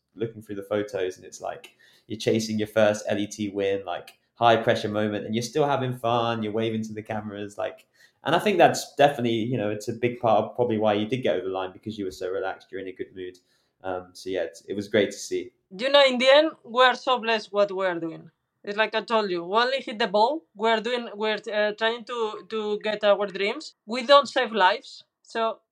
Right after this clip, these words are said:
Speaker 2: why you have to be mad? I'm mad sometimes when the things are not doing great, but it's only thirty seconds. In the end, you are doing what, uh, you want to do. And when we are on the golf course, we are always making jokes about the game or about, uh,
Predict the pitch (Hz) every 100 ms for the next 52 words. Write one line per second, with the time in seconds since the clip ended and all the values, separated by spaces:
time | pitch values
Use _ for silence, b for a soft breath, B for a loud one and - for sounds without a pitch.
0 | _ 202 202 240 247 220 226 226 202 202
1 | 196 160 _ - 208 208 233 285 - 330
2 | 247 240 247 226 214 214 202 202 226 220
3 | 208 202 202 208 208 180 180 226 - 202
4 | 208 202 226 226 220 226 214 214 220 185
5 | 170 202 202 208 220 277 214 226 226 233
6 | 240 208 226 226 214 - 202 202 196 196
7 | 170 190 214 214 208 202 196 170 _ _
8 | _ - 208 208 208 214 214 233 254 269
9 | 254 247 220 233 254 - 294 330 - _
10 | _ _ 359 202 226 226 226 226 254 233
11 | 226 226 233 220 214 220 214 - - -
12 | 190 196 175 175 175 196 208 190 175 175
13 | 170 170 180 175 185 175